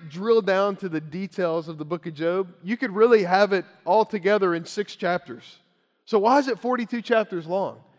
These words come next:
And I'll never forget this. Here's what he said, "Because that's how suffering works." That's how it works. It's not quick. It's not efficient. It catches you by surprise.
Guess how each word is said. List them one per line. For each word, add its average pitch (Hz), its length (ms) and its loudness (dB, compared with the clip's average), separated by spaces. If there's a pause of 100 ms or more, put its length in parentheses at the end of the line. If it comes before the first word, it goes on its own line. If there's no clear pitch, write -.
(320)
And 143 140 -8
I'll 147 180 -6
never 165 180 -4
forget 156 300 -10
this. 123 160 -18
Here's 156 100 -16
what 143 120 -10
he 131 40 -12
said, 117 280 -12 (280)
"Because 135 160 -16
that's 139 160 -10
how 143 100 -8
suffering 113 540 -14
works." 110 400 -20 (1600)
That's 156 100 -20
how 185 140 -6
it 170 60 -12
works. - 560 -12 (1120)
It's - 100 -20
not 175 160 -10
quick. 196 400 0
It's 175 140 -14
not 156 120 -10
efficient. 180 560 -12 (1400)
It - 100 -20
catches 185 300 -6
you 165 60 -14
by 156 140 -2
surprise. 185 840 -6